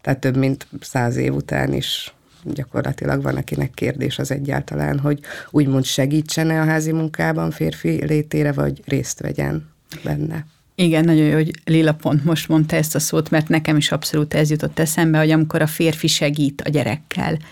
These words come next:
Speaker 2: Hát nem segít, hát az ő gyereke. Én sem segítek a férjemnek a gyerekekkel, hanem közösen neveljük őket. Tehát, hogy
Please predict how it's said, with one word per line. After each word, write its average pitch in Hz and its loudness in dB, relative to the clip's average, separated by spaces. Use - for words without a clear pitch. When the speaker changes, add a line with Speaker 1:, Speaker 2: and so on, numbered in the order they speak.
Speaker 2:
Hát 151 0
nem 208 6
segít, 160 0
hát - -4
az 175 -2
ő 180 4
gyereke. 147 0
Én - 4
sem 151 4
segítek 147 0
a - 0
férjemnek 156 0
a 156 0
gyerekekkel, 151 0
hanem 180 2
közösen 156 0
neveljük 165 -2
őket. 156 -4
Tehát, 156 -2
hogy 175 -2